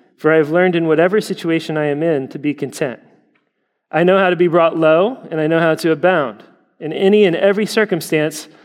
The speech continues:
I have learned the secret of facing plenty and hunger, abundance and need.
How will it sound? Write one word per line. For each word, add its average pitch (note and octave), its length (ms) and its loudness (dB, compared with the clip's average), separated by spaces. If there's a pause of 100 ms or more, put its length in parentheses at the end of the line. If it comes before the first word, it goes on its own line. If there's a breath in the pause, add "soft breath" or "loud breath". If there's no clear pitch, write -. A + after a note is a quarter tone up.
(240 soft breath)
I F#3 200 2
have F3 260 -2
learned F3 220 2
the F3+ 40 -2
secret E3+ 380 -2
of A#2+ 80 -6
facing C#3 380 0
plenty E3 440 0
and D#3 140 2
hunger, C3+ 480 -2
abundance C3 500 -2
and C3 160 -2
need. A2 400 -10